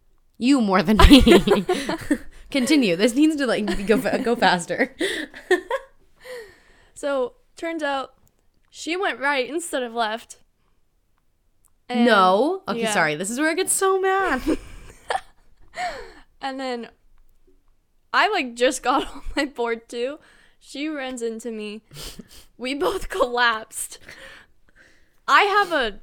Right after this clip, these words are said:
Speaker 2: leash around my neck <laughs> for a second. All of a sudden, we both got out of the
Speaker 1: Not
Speaker 2: water.
Speaker 1: true. <laughs> She just hit me.
Speaker 2: <laughs>
Speaker 1: Continue.
Speaker 2: We got out of the water, took a little break 'cause we just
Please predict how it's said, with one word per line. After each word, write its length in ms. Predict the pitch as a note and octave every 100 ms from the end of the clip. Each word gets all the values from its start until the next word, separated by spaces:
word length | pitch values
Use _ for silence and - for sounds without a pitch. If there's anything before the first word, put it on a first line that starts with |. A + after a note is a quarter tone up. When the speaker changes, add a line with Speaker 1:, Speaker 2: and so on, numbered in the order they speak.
| -
Speaker 2:
leash 300 | B3 E4+ F#4
around 300 | F4 C#4 C4 A#3
my 120 | A3
neck 400 | A3+ A3+ A#3 -
<laughs> 380 | - - - -
for 60 |
a 60 | D4+
second. 600 | - A#3+ G#3+ G#3 G3+ - _ _ _ _ _ _ _
All 100 | C4
of 60 | C#4+
a 60 |
sudden, 340 | D4+ D4+ C4+ B3
we 100 | C#4
both 360 | A3+ A#3+ D#4 C#4+
got 140 | C4
out 160 | A#3+ A3
of 40 |
the 80 | E3
Speaker 1:
Not 80 | F3
Speaker 2:
water. 500 | A#3 G#3 D3 - E3+
Speaker 1:
true. 320 | B4+ - C#4+
<laughs> 800 | - - - - - C4+ A3 - - - - - - - _ _ _ _ -
She 160 | -
just 160 | - -
hit 220 | F3 -
me. 180 | - - _ _ _
Speaker 2:
<laughs> 800 | G4 - D4+ - C#4 - - - -
Speaker 1:
Continue. 360 | E3+ D#3 D3
Speaker 2:
We 100 | B3
got 180 | A#3 A#3+
out 120 | D4+ E4
of 40 |
the 100 | E4+
water, 440 | C#4 G#3+ G#3+ A#3+ - _ _ _ _ _ -
took 180 | D4
a 40 | C#4+
little 200 | C4+ A3+
break 340 | A3 A3 G3+
'cause 360 | - F#3+ F#3 - _ _ _
we 220 | G3 G#3 G3
just 180 | F#3